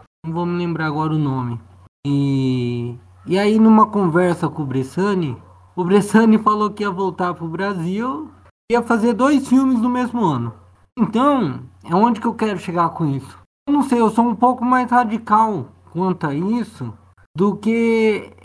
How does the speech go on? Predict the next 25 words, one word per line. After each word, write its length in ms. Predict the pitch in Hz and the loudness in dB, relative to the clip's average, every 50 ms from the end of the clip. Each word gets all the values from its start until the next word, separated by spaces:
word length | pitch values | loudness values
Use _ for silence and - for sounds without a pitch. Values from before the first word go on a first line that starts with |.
| - 170 | -12 -2
vai 260 | 165 220 247 277 277 | 2 2 4 4 4
além 320 | 269 247 247 285 320 330 | 2 2 2 0 0 0
do 120 | 294 302 285 | 0 0 0
experimental, 960 | 240 - - - - 214 196 202 202 196 190 180 156 - - 175 185 190 | -2 -4 -2 0 0 0 2 0 0 0 0 -2 -2 0 2 4 4 4
do 120 | 180 170 180 | 2 0 -4
que, 160 | 175 - 240 | -4 -6 -6
que 160 | 226 - 226 | -4 -4 -6
pode 320 | 196 - 202 208 202 - - | -4 -2 -2 -2 -2 -2 -4
ser 100 | 196 196 | -4 -4
experimental. 1040 | 185 - - - 190 180 185 190 190 185 180 165 - 175 170 170 165 160 151 - _ _ _ - - | -4 -4 -4 -2 -2 0 -2 -2 -2 -4 -4 -4 -4 -2 -2 -2 -2 -4 -8 -14 _ _ _ -20 -20
Porque 260 | - 226 - 254 262 | -12 -6 -6 -4 -4
se 120 | 262 - 277 | -4 -4 -6
você 380 | 226 254 277 277 - 285 269 | -6 -6 -6 -4 -2 -2 -2
vê 340 | 233 202 220 262 262 262 254 | -2 -2 -2 -2 -2 0 0
mesmo 760 | 240 240 240 247 247 214 196 208 208 190 165 143 131 117 110 - _ _ _ _ - - - | 0 -2 -2 -2 -2 -2 -2 -2 -2 0 -2 -2 -4 -6 -8 -12 _ _ _ _ -20 -16 -8
um 840 | 143 165 180 180 175 170 165 165 165 160 156 151 143 131 131 127 110 - _ - | -4 -2 0 2 2 2 2 2 2 2 0 -2 -2 -4 -6 -8 -10 -10 _ 0
Argila, 760 | 269 277 262 208 175 208 254 277 247 226 180 139 120 120 127 - | 2 2 2 2 4 4 2 4 4 2 2 0 -2 -4 -8 -6
do 100 | 131 151 | -4 -2
Humberto 440 | 170 180 165 185 196 190 160 - 165 | 0 0 2 2 2 0 0 -2 -2
Mauro, 600 | 160 165 190 208 262 269 277 220 190 143 123 117 - _ _ _ | 0 2 4 4 4 4 4 2 -2 -6 -8 -10 -14 _ _ _
ele 260 | - 247 262 285 311 | -8 -4 -2 0 2
é 160 | 311 311 330 359 | 2 2 2 0
experimental 840 | 320 - - 339 311 240 254 240 220 202 180 - 190 175 156 156 | 0 -2 -2 -2 -2 0 0 2 2 2 2 4 6 6 6 6
nesse 280 | 151 160 165 156 - - | 4 0 -2 -4 -6 -10
sentido. 640 | - - 165 160 151 - - 156 139 120 113 120 | -6 -4 -4 -4 -4 -4 -4 -4 -4 -6 -8 -12